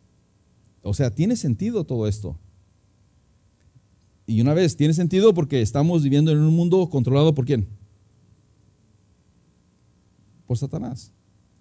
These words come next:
Por eso la Biblia nos dice constantemente, "No se hagan igual al mundo, no copien las cosas del mundo", o sea, no sean parte de, de todo esto. Y uno que dice, "Bueno, entonces, ¿dónde voy, dónde voy a vivir? ¿A la, en la montaña?".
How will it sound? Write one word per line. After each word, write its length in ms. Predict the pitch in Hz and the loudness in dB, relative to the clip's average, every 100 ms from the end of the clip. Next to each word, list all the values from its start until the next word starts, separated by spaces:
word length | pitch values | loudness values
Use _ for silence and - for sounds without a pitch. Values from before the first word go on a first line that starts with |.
| _ _ _ - | _ _ _ -2
Por 100 | 131 | 2
eso 100 | 175 | 4
la 80 | 175 | 4
Biblia 180 | 175 | 2
nos 160 | 180 151 | 2 2
dice 340 | 180 170 139 | 0 0 -2
constantemente, 680 | - 120 160 175 170 170 139 | -2 -2 -2 -2 -2 -2 0
"No 320 | 123 143 185 | 2 4 2
se 160 | 196 190 | 0 0
hagan 260 | 180 190 180 | 0 0 0
igual 360 | 135 156 180 | 2 2 2
al 180 | 131 131 | 0 2
mundo, 320 | 143 196 180 | 2 2 2
no 180 | 151 190 | 0 0
copien 520 | 202 170 190 196 190 - - | -2 0 2 2 0 -8 -6
las 180 | 120 113 | -4 -2
cosas 200 | 156 170 | -2 0
del 100 | 151 | 0
mundo", 200 | 165 147 | 0 0
o 20 | |
sea, 160 | 165 156 | 0 2
no 160 | 170 | 0
sean 220 | 160 190 | 0 -2
parte 380 | 170 185 185 190 | -2 -2 -2 -2
de, 280 | 160 139 104 - _ _ | 0 -2 -2 -10 _ _
de 160 | - 127 | -2 -2
todo 240 | 123 160 | 0 0
esto. 220 | 180 170 127 | 0 0 0
Y 80 | |
uno 100 | 160 | 0
que 120 | 175 165 | 0 -2
dice, 120 | 147 | 0
"Bueno, 240 | 147 165 | 0 0
entonces, 240 | 147 165 160 | -2 -2 -2
¿dónde 200 | 175 175 | 0 0
voy, 200 | 185 117 156 | 0 0 0
dónde 240 | 156 175 180 | 0 0 0
voy 160 | 190 | 2
a 60 | 220 | 4
vivir? 340 | 185 131 95 - - _ _ _ _ _ _ _ _ _ | 2 0 -4 -8 -20 _ _ _ _ _ _ _ _ _
¿A 140 | - 120 | -6 -2
la, 100 | 123 | 0
en 80 | 123 | 0
la 80 | |
montaña?". 640 | 123 120 127 180 233 226 | 0 2 2 2 0 -2